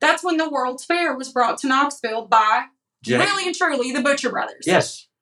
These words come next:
Speaker 1: They really were. They were the reason that the World's Fair came to the Knoxville, Tennessee market.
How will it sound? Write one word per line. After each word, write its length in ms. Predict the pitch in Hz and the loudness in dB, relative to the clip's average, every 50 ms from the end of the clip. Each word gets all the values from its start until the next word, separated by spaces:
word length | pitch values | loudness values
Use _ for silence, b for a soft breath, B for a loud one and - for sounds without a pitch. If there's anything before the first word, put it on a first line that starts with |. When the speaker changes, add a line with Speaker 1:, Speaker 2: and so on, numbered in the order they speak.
| _ _ | _ _
Speaker 1:
They 160 | - 269 269 277 | 0 0 2 2
really 260 | 302 311 330 330 330 | 2 0 0 0 0
were. 240 | 311 302 269 240 220 | 0 0 0 2 2
They 200 | 277 269 277 302 | 2 2 2 0
were 160 | 302 311 277 | -2 -4 -6
the 180 | 311 311 277 277 294 | -4 -6 -6 -4 -4
reason 420 | 302 311 339 339 - 359 330 330 | -2 -2 -2 -4 -4 -4 -2 -2
that 360 | 330 311 311 302 294 277 - - | 0 0 2 2 2 0 0 -4
the 260 | 226 226 269 269 262 226 | -6 -6 -4 -4 -4 -4
World's 460 | 226 254 262 269 294 294 277 - - | -2 2 4 4 4 4 0 -2 -4
Fair 280 | - 247 233 233 233 | -4 -4 -4 -4 -6
came 280 | 233 - 247 240 240 247 | -6 -4 -4 -2 -2 -2
to 100 | 247 262 | -2 -2
the 100 | - 240 | -2 0
Knoxville, 760 | 226 214 - - - - - 233 226 220 220 220 226 220 220 - | 2 2 2 0 -2 -4 -4 -2 0 0 0 -2 -2 -4 -6 -2
Tennessee 500 | - 269 262 277 285 - 247 226 226 226 | 0 0 2 0 0 -2 -4 -6 -4 0
market. 540 | 247 294 320 302 277 277 226 202 196 - | 2 4 4 4 4 2 -2 -4 -6 -8